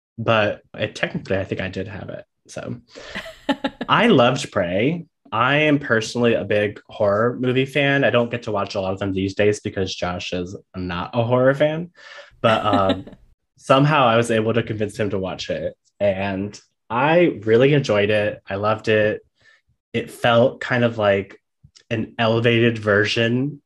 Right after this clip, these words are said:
Speaker 1: of these movies where for a long time we were getting, like, you know, the Alien versus Predator, and it's all, like, the Sci-Fi Channel, maybe a little bit of a lower budget kind of versions that weren't as good,
Speaker 2: Uh-huh.
Speaker 1: but it just, this one just kind of, like,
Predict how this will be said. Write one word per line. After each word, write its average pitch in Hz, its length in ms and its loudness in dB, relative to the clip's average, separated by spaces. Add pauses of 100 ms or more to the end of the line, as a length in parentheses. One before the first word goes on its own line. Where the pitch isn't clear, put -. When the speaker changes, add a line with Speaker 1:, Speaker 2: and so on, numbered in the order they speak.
Speaker 1:
of 123 120 -2
these 135 200 2
movies 135 500 2
where 104 440 -2
for 120 120 2
a 107 60 4
long 117 220 2
time 120 260 0
we 113 100 0
were 113 100 2
getting, 104 360 0
like, 104 220 -4
you 117 60 -2
know, 98 340 -2 (440)
the 104 380 4 (420)
Alien 139 300 4
versus 139 260 -2
Predator, 107 580 0
and 107 140 -2
it's - 100 -12
all, 110 120 0
like, 107 300 -4
the 101 120 -6
Sci-Fi 104 440 -2
Channel, 104 360 0
maybe 104 240 0
a 110 60 2
little 147 240 2
bit 143 140 6
of 127 120 4
a 120 40 -2
lower 107 300 0
budget 104 600 0
kind 113 180 -2
of 107 80 -2
versions 120 760 0 (300)
that 107 120 0
weren't 110 180 2
as 113 120 2
good, 120 280 4
Speaker 2:
Uh-huh. 160 100 -4
Speaker 1:
but 95 340 0 (460)
it 123 80 -2
just, 160 280 0
this 170 180 0
one 165 100 4
just 143 160 -2
kind 135 160 2
of, 123 100 0
like, 110 220 0